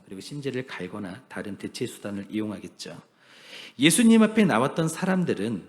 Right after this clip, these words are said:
세상 사람들이 보기에 무익하다고 여겨지는 사람들이었습니다. 그들은 상한 갈대와 같았고 꺼져가는 심지와 같았습니다.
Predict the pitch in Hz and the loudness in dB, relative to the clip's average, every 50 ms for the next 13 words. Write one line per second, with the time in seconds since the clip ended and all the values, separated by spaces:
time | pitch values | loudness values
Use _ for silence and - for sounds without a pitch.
0 | _ - - - 143 - 151 151 139 - 143 131 127 123 120 120 113 117 110 - | _ -16 -12 -10 -8 -6 -6 -6 -6 -6 -8 -8 -6 -6 -6 -6 -6 -6 -8 -8
1 | - 92 95 98 87 92 120 156 185 170 - - - - _ _ _ _ _ - | -10 -12 -10 -8 -6 -4 -4 -4 -4 -6 -10 -16 -20 -20 _ _ _ _ _ -8
2 | 117 127 147 151 - - - 143 123 - 120 117 - - 120 120 107 92 92 - | -6 -6 -6 -6 -8 -12 -16 -14 -12 -12 -12 -12 -12 -10 -10 -8 -8 -10 -10 -10
3 | 107 98 - - 95 98 98 - 117 113 113 107 101 95 90 92 85 - - 92 | -12 -10 -10 -10 -10 -10 -10 -12 -12 -12 -12 -12 -12 -14 -14 -14 -14 -14 -14 -14
4 | 92 90 - 95 - _ _ - 104 104 107 113 135 160 175 180 175 - _ _ | -16 -18 -18 -20 -20 _ _ -14 -12 -10 -10 -10 -8 -10 -10 -12 -14 -16 _ _
5 | _ _ _ _ - - - - - 147 147 151 151 151 151 147 143 - - - | _ _ _ _ -18 -16 -14 -12 -10 -6 -6 -6 -6 -6 -8 -10 -12 -12 -10 -8
6 | - 117 113 - - 147 139 139 139 127 120 110 - - - - - _ - 90 | -8 -8 -8 -6 -6 -6 -4 -4 -6 -8 -8 -10 -10 -12 -14 -14 -14 _ -16 -16
7 | - _ _ _ _ _ - - 135 147 156 160 151 147 143 139 143 147 - - | -16 _ _ _ _ _ -6 -4 -4 -2 -2 -2 -4 -4 -4 -4 -4 -4 -4 -4
8 | - - 190 202 196 180 196 180 170 160 139 120 - - - 90 - - 101 98 | -4 -2 0 0 0 0 0 0 -2 -2 -4 -6 -8 -10 -10 -12 -12 -12 -12 -12
9 | 92 - 92 92 95 | -12 -14 -14 -16 -18